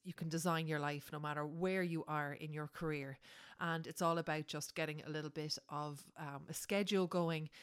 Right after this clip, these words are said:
and making sure that you've got really good structures and balance and routines in your life. And if you're feeling cranky, I mean, we're in lockdown three now.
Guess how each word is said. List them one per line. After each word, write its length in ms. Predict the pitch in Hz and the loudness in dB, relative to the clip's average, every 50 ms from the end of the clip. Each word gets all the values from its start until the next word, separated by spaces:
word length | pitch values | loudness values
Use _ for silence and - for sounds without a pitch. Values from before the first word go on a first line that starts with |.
| - - - | -16 -10 -8
and 140 | 160 156 160 | -6 -2 0
making 280 | 165 156 - - 160 | 0 0 0 -2 -6
sure 180 | 143 - 170 156 | -4 -2 -2 -2
that 180 | 147 151 - - | -2 -2 -6 -6
you've 120 | 156 - | -8 -6
got 180 | - 156 147 - 165 | -4 -4 -4 -4 -2
really 240 | 170 156 151 156 143 | -2 -2 -2 -2 -2
good 220 | - 156 143 - | -4 -4 -4 -2
structures 600 | - - - - 202 185 - - 196 185 175 165 | -2 -2 0 2 0 0 0 0 0 2 2 0
and 180 | - 165 151 143 | -2 -4 -4 0
balance 380 | - 165 156 151 151 147 - - | 2 4 4 2 2 -2 -4 -6
and 120 | 151 143 | -6 -6
routines 480 | 147 147 - - 170 160 156 151 147 156 | -6 -6 -6 -4 -4 -4 -4 -4 -4 -4
in 80 | 139 | -4
your 120 | 147 139 139 | -4 -2 -2
life. 380 | 135 131 - 135 - - - - - - - - - - - - - - - - | -2 -4 -6 -6 -8 -10 -10 -10 -12 -14 -18 -18 -18 -18 -18 -18 -20 -16 -8 -2
And 100 | 254 277 | 0 2
if 100 | 311 - | 2 4
you're 100 | - 370 | 4 2
feeling 360 | 330 - - 302 277 247 220 - | 2 4 4 4 4 4 2 0
cranky, 420 | - - 208 208 190 - - 151 | 0 2 2 2 2 0 -2 -4
I 60 | 156 | -2
mean, 160 | 160 165 175 | 0 0 2
we're 120 | 170 175 190 | 4 4 4
in 120 | 214 202 | 4 4
lockdown 480 | 190 185 175 - - - 156 147 147 139 | 4 4 2 2 0 -2 -2 0 0 -2
three 320 | - - 180 165 160 160 | -2 0 0 0 0 0
now. 300 | 147 139 143 143 139 135 | -2 -2 -4 -4 -6 -8